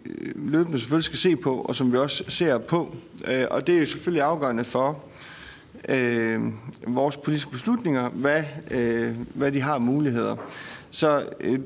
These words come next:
vi er jo netop ved at kigge på de rammer, som man har arbejdet indenfor, fordi at det er, øh, naturligvis, øh, på ingen måde i orden, at vi oplever vielser af mindreårige.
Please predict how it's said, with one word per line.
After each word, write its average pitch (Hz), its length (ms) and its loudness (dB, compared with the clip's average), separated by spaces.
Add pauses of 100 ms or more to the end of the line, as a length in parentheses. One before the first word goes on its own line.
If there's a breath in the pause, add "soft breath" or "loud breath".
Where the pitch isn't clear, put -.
(140)
vi 165 260 2
er 160 40 6
jo 156 80 4
netop 170 340 4
ved 156 80 4
at 139 120 2
kigge 170 240 -2
på 147 300 2 (320)
de 156 180 4
rammer, 135 340 2
som 123 180 -2
man 117 140 2
har 139 120 0
arbejdet 135 420 2
indenfor, 156 420 2
fordi 143 420 2
at 120 160 -2
det 131 140 4
er, 143 280 2 (240)
øh, 123 340 0 (160)
naturligvis, 135 680 0
øh, - 60 -6 (1040)
på - 160 -6
ingen 190 220 6
måde 139 380 2
i 127 100 4
orden, 131 360 0 (520 loud breath)
at 120 140 0
vi 131 40 4
oplever 120 560 2 (460)
vielser 127 560 0 (120)
af - 120 0
mindreårige. 120 540 2